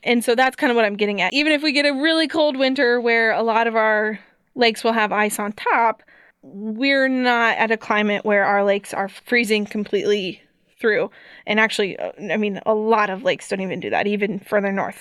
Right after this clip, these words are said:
from here. So there always is some amount of water below that ice, even if the ice is, is pretty thick.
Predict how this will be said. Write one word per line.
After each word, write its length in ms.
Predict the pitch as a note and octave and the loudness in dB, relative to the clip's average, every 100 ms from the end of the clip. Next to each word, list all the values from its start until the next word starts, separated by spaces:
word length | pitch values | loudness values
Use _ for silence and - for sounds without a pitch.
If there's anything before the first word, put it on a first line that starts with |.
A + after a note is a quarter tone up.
| - | -14
from 160 | A2 G3+ | -12 -6
here. 200 | - - - - _ | -6 -8 -14 -20 _
So 500 | - - C#4 A3 G#3 - | -12 0 2 2 0 0
there 200 | A#3 - | -2 0
always 380 | C4 D#4 C#4 B3 | 2 2 0 -2
is 600 | B3+ B3 A3+ A3 G#3+ - _ _ | 0 2 2 0 -6 -16 _ _
some 320 | - E4 D4 C4 | -6 0 2 2
amount 280 | B3 A3+ | 2 2
of 120 | A3 G#3 | 0 0
water 500 | G3+ G3+ G3 G3 G3 | 2 2 2 0 -2
below 480 | G3+ A#3+ A#3 A3+ A3 | -2 2 2 2 2
that 260 | G#3 - | 0 -2
ice, 460 | G#3 E3+ F3+ - - | 0 0 -2 -4 -4
even 260 | A#3 A#3 A#3+ | -2 0 0
if 140 | A3 | 0
the 80 | - | 0
ice 260 | G3 G3 G3+ | -2 -2 -4
is, 200 | G#3+ - | -6 -2
is 200 | G#3+ G#3 | -4 -2
pretty 240 | A#3 G#3+ | -2 -2
thick. 360 | - D3 - | 0 -2 -2